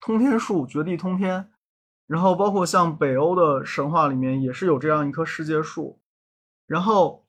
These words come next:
那个持坊的插花里面，它中间会有一个叫做根附体，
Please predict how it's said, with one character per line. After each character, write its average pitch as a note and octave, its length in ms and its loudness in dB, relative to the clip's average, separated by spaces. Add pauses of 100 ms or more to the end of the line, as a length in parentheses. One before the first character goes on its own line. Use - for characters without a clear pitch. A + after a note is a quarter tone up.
(400)
那 F3 340 0
个 C#3+ 200 0
持 - 220 0
坊 F#3 200 2
的 C3 100 -4
插 F#3 180 2
花 G3 220 4
里 E3 80 -2
面， B2+ 180 -4
它 D#3 140 -2
中 F#3+ 240 -4
间 F#3+ 240 0
会 F#3 200 -2
有 B2 200 -2
一 A#2 80 -12
个 D3+ 200 0
叫 D#3 200 0
做 C3 440 -6 (640)
根 A3 220 4
附 G3 240 -4
体， - 480 -12